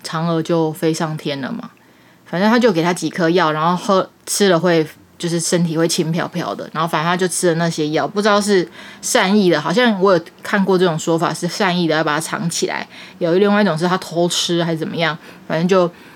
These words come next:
不小心把皇帝送给他，送给后羿的那种轻飘飘的药吃完，然后就飞到天空上，然后就跟后羿相隔两地。对，好，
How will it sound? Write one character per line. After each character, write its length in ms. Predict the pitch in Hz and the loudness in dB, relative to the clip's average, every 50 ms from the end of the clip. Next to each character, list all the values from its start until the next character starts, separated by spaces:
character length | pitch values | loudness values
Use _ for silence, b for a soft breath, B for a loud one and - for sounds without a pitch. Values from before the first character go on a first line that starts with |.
| B B B B B - _ _ _ | B B B B B -20 _ _ _
不 40 | - | -2
小 140 | 185 151 151 | -2 -2 0
心 180 | 160 180 185 175 | 0 0 2 2
把 220 | 156 - - - - - - - - - | 0 -2 -2 -4 -8 -14 -20 -20 -20 -12
皇 200 | - 160 160 170 | -8 -6 -4 -2
帝 120 | 175 202 185 | 0 0 0
送 160 | - 190 165 | 0 0 -2
给 80 | 151 151 | -2 -2
他， 260 | 156 156 151 156 143 170 180 202 | -2 -2 -2 -2 -4 -6 -8 -4
送 200 | - - 202 185 | 0 0 2 2
给 60 | 160 143 | 0 -2
后 280 | 151 - 202 175 156 | -2 0 2 2 2
羿 120 | 165 170 151 | 2 0 -2
的 80 | 147 | -2
那 140 | 143 151 147 | -4 -6 -6
种 140 | 139 127 123 | -6 -8 -8
轻 220 | - - 180 165 | -6 -4 -4 -2
飘 140 | 156 170 160 | -2 -2 -2
飘 140 | 170 165 147 | -2 -2 -2
的 120 | 143 143 | -2 -2
药 260 | 151 156 143 135 - - - _ _ - | -2 -2 -2 -2 -6 -10 -16 _ _ -14
吃 220 | - - - 175 165 | -12 -8 -4 -2 0
完， 240 | 165 143 104 92 | 2 0 0 -2
然 100 | 95 85 | -4 -8
后 100 | - - | -8 -8
就 140 | 147 151 151 | -6 -6 -6
飞 220 | 151 - 160 143 143 | -6 -6 -6 -6 -4
到 160 | 147 139 - | -6 -6 -6
天 200 | - - 127 113 123 254 - | -8 -8 -10 -10 -10 -12 -14
空 240 | - - 139 143 151 | -12 -12 -12 -10 -10
上， 220 | 160 - - - - - | -8 -8 -8 -8 -8 -10
然 80 | 82 | -12
后 80 | - - | -12 -10
就 160 | - 160 156 | -8 -6 -6
跟 180 | 151 - 143 131 160 | -6 -6 -8 -10 -10
后 240 | 139 - 156 - | -8 -6 -6 -6
羿 260 | - 131 113 104 85 - - | -6 -8 -8 -10 -12 -14 -16
相 320 | - - - 143 147 147 | -12 -10 -8 -8 -8 -8
隔 160 | - - 85 | -8 -8 -8
两 260 | 80 - - - - 165 - | -8 -10 -10 -12 -12 -10 -10
地。 200 | 165 147 - - - _ _ - | -10 -10 -10 -12 -16 _ _ -16
对， 220 | - - - - - _ b b b b b b b b _ _ _ _ _ _ _ _ - _ _ | -14 -14 -14 -16 -20 _ b b b b b b b b _ _ _ _ _ _ _ _ -20 _ _
好， 340 | - - 170 190 226 262 | -4 0 2 2 2 0